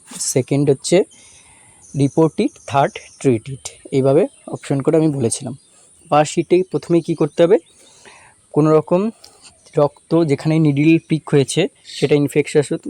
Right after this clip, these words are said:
হোক, নন ইনফেকশাস হোক, সে মানে, উম, ধরো কারো একটা প্রিক করেই হোক বা না প্রিক করেই হোক, সেটা কী করতে হবে? কোনো, উম, মানে টিপে ব্লাড বার করা বা মুখে, আহ, করে ব্লাড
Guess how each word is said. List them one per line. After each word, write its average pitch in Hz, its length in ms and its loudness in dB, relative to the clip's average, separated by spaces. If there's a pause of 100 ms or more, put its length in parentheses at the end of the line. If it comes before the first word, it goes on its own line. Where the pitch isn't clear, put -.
(100)
হোক, 143 240 -2
নন 135 280 0 (200)
ইনফেকশাস 139 640 -2
হোক, 180 120 0 (460)
সে 135 380 2
মানে, 127 540 0
উম, 127 300 0
ধরো 127 440 0
কারো 131 220 -2
একটা 147 380 0 (380)
প্রিক 147 180 0 (120)
করেই 160 280 2
হোক 180 220 -4
বা 147 240 2
না 131 200 0 (440)
প্রিক 131 240 -8
করেই 143 200 2
হোক, 156 160 -4
সেটা 139 240 -4
কী 143 120 -10
করতে 143 240 -2
হবে? 196 120 2 (340)
কোনো, 151 400 4 (380)
উম, 135 460 4 (120)
মানে 139 260 2 (220)
টিপে 160 340 0
ব্লাড 139 320 2
বার 135 160 2
করা 135 240 0
বা 139 180 0
মুখে, 139 600 2
আহ, 135 920 0
করে 135 260 0
ব্লাড 131 360 2